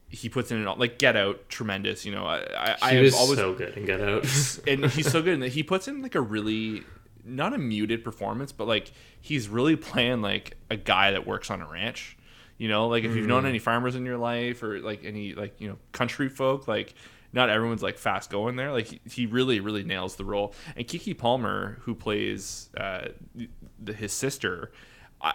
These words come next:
Speaker 1: I haven't seen her in anything. Like, I know she's been around. I think she was on the Disney Channel back in the day.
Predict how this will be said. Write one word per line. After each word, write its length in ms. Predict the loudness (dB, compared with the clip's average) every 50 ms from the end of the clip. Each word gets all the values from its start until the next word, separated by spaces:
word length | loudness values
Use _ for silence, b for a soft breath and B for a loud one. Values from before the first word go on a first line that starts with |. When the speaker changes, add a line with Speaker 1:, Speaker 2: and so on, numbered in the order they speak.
| -2 0
Speaker 1:
I 120 | 2 2 2
haven't 200 | 2 2 -2 -2
seen 200 | -2 -2 -2 0
her 80 | 0
in 80 | -2 -2
anything. 400 | -2 -2 -4 -6 -6 -4 -6 -4
Like, 140 | -4 -2 0
I 60 | 2
know 100 | 2 2
she's 200 | 2 0 -2 -2 -2
been 100 | -2 0
around. 180 | 0 0 0
I 20 | 0
think 100 | -2 -4
she 80 | -6 -6
was 60 | -4
on 80 | -4
the 60 | -4 -4
Disney 240 | -6 -8 -8 -10 -8
Channel 260 | -6 -4 -4 -4 -4
back 240 | -4 -4 -4 -4 -6
in 60 | -10
the 60 | -10 -8
day. 240 | -8 -8 -8 -8